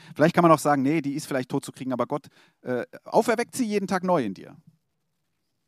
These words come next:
So mit seinen leisen Worten, weil er mit seinen leisen Worten in die, in die Asche pustet, in der noch Glut ist. Und, ähm, und da wieder etwas auflodert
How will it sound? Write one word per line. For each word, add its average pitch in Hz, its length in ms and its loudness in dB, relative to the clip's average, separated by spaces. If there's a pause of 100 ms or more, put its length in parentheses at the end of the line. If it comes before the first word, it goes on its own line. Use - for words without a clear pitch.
(600)
So 139 160 -4
mit 135 120 0
seinen 151 240 2
leisen 151 420 0
Worten, 127 260 0
weil 139 100 0
er 147 60 -2
mit 147 100 -4
seinen 156 200 -4
leisen 143 280 -4
Worten 139 280 -2
in 135 160 -8
die, 127 200 -8 (440)
in 117 120 -10
die 113 220 -14
Asche 175 480 -4 (100)
pustet, - 640 -8 (140)
in 120 100 -10
der 127 140 -2
noch 123 160 -4
Glut 123 300 -6
ist. - 380 -16 (760)
Und, 113 300 -8
ähm, 104 420 -8 (1400)
und 120 120 -12
da 117 140 -2
wieder 135 160 -2
etwas - 260 -8
auflodert 123 840 -8